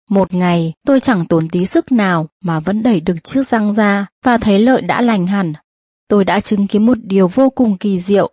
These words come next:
đó là sức mạnh của Đại Pháp. Trong suốt hai năm đầu tu luyện, sư phụ tôn kính đã nhiều lần giúp tôi tịnh hóa thân thể. Mỗi một lần là một điều kỳ diệu.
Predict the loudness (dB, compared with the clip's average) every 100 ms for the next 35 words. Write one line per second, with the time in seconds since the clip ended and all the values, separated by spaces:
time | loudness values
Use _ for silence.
0 | -4 -2 0 0 -2 -4 -2 -2 -4 -4
1 | -2 -2 -4 -4 -2 -2 _ _ _ _
2 | _ _ -6 -2 0 0 0 -2 -2 0
3 | 0 0 0 0 0 -2 0 2 2 0
4 | -2 _ _ -4 0 0 0 -2 0 0
5 | 0 -2 -2 -2 -2 0 2 2 2 0
6 | 0 -2 0 2 2 0 -6 -4 -2 -2
7 | -2 -4 -2 -2 -4 -8 _ _ _ 0
8 | 2 4 2 0 -2 -2 -2 -4 -4 -4
9 | -4 -4 -2 -4 -6 -6 -2 -2 -2